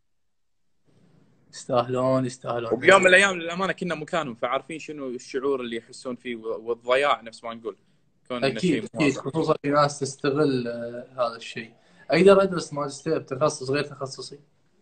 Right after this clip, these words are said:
Speaker 2: خوش سؤال. نرجع ونقول يعتمد على الشروط الخاصة بالقسم، فمثلًا كليات العلو-، كليات العلوم الإدارية أو بعض التخصصات في العلوم الإدارية تقبل تخصصات الهندسة.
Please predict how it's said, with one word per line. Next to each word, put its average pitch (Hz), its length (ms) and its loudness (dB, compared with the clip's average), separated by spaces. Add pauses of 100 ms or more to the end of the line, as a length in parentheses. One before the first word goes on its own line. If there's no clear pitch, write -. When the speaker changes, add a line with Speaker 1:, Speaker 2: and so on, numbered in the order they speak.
(280)
Speaker 2:
خوش 160 220 6
سؤال. 110 460 6
نرجع 170 360 2
ونقول 180 260 2
يعتمد 175 360 -2
على 147 120 2
الشروط 170 360 -4
الخاصة - 400 2
بالقسم، 127 420 -4
فمثلًا 127 480 0 (380)
كليات 190 360 4
العلو-، 175 320 -2
كليات 185 360 0
العلوم 160 300 -4
الإدارية 135 420 0
أو 117 80 0
بعض 175 220 0
التخصصات 156 500 -4
في - 60 -10
العلوم 147 320 -4
الإدارية 139 560 0 (260)
تقبل 240 300 2
تخصصات - 460 -4
الهندسة. 175 420 -2